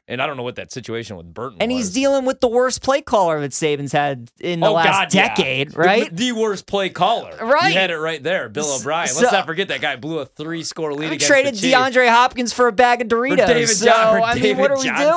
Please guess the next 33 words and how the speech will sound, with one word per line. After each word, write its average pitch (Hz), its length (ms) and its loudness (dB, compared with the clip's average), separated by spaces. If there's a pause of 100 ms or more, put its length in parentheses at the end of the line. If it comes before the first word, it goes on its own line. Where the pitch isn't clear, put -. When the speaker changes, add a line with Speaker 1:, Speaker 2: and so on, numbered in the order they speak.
(180)
Speaker 2:
doing? 127 120 -8 (300)
No, 156 340 0
Speaker 1:
Yeah. 120 120 -10
Speaker 2:
but 185 240 2
look, 160 260 0
I 151 60 2
mean, 160 460 -4
he 180 180 -6
had 180 220 2
Julio, 143 560 0
he 143 100 -2
had 151 160 -2
Derrick 143 340 -2
Henry, 139 440 -4
Minkah 139 420 -4
was 135 160 -6
great, 139 680 -2
Jonathan 147 480 -4
Allen, 143 420 -2
and 135 100 -8
Quinnen 151 300 -4
Wi-, 139 160 -4
I 113 60 -10
mean, 117 160 -10
look 120 160 -12
at - 120 -20
Quinnen 131 200 -6
Williams 123 280 -6
now 123 200 -4
in 120 60 -6
the 120 60 -8
league, 120 280 -10
too. 120 320 -6